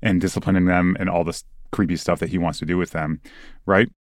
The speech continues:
But in other ways, Harry's, like, the whole reason they're there. Like, by the time we get to the end of the chapter, it's like, "And by the way, I brought you all here, Death Eaters,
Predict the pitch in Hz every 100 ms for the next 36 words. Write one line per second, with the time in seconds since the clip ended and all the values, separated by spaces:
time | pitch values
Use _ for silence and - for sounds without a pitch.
0 | _ - 135 151 143 165 214 135 104 -
1 | 143 160 139 120 - - 131 120 127 92
2 | 80 78 - - - 107 98 107 120 123
3 | 139 156 143 135 123 123 110 117 110 -
4 | 95 - - - 95 92 - 113 117 135
5 | 135 135 127 107 92 123 131 151 131 127
6 | 131 120 120 131 123 123